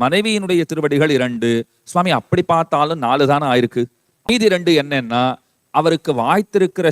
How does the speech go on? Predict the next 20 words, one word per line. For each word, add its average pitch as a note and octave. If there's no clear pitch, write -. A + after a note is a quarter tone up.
சீடரான E3
பிள்ளை, C#3
அந்த C#3+
பிள்ளையை A3
கொண்டுதானே D3
மேலே F3
அவர் D#3+
அரும் D#3+
சாதனைகளை F3
செய்யவிருக்கிறார். D#3+
குரு F3
தம்முடைய D#3+
பணிகளை D#3+
தொடர்ந்து E3+
செய்வதற்காக C3+
ஒரு D3
உயர்ந்த E3
சீடனை E3+
அவர் F#3
நியமிப்பார். F#3